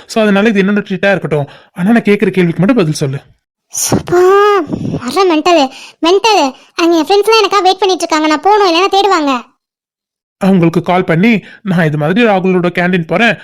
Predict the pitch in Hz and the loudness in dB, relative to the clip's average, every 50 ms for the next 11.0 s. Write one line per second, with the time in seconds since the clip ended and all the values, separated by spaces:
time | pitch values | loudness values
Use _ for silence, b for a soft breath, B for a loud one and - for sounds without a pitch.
0 | B B B B _ _ _ _ _ - 196 196 196 202 185 185 196 220 208 202 | B B B B _ _ _ _ _ -2 0 0 0 2 2 2 2 2 2 0
1 | 202 - 196 190 185 170 156 185 220 233 - 190 170 165 147 156 202 208 202 - | 0 -2 -2 -2 -2 -2 0 0 0 0 0 2 2 2 2 2 0 0 0 0
2 | 185 170 156 151 147 147 143 - _ _ _ _ _ _ _ _ _ _ 392 330 | -2 -2 -2 -2 -2 -4 -6 -8 _ _ _ _ _ _ _ _ _ _ 0 2
3 | 339 359 285 339 339 349 381 403 453 453 - _ _ _ _ _ _ _ _ 226 | 2 2 2 0 -2 -2 -2 -2 -2 -4 -8 _ _ _ _ _ _ _ _ 2
4 | 247 277 294 277 240 196 175 175 220 240 254 220 185 147 131 - _ _ _ - | 2 4 4 4 2 2 2 2 2 2 2 2 0 -2 -4 -8 _ _ _ -20
5 | _ _ - 403 427 508 466 - 381 359 359 339 339 330 330 - - 285 330 330 | _ _ 2 4 4 4 2 2 0 0 2 2 2 2 0 -2 -4 -2 -2 -2
6 | 294 302 427 381 330 302 349 392 320 226 - - 415 392 - 403 392 - 339 - | 0 -2 -2 -2 -2 -2 -2 -2 -2 -4 -4 -4 -6 -4 -2 -4 -4 -4 -6 -6
7 | 370 - - 349 - 311 294 285 269 b b b b b b b 339 370 392 427 | -6 -6 -6 -4 -2 -2 -2 -2 -4 b b b b b b b -2 0 0 0
8 | 427 415 359 - 349 381 392 415 359 330 339 370 381 349 320 330 285 269 262 - | 0 -2 -2 0 -2 0 0 -2 -2 -2 -2 -2 0 0 0 0 0 -2 -6 -8
9 | _ _ _ _ _ _ _ - 185 190 208 208 190 185 175 165 160 156 156 160 | _ _ _ _ _ _ _ 2 4 4 6 4 4 4 2 2 2 0 -2 -4
10 | B B B B - 170 160 160 156 - 170 190 190 208 202 202 - 190 180 | B B B B -4 -2 -2 -2 -2 0 -2 0 0 -2 -2 -2 0 0 0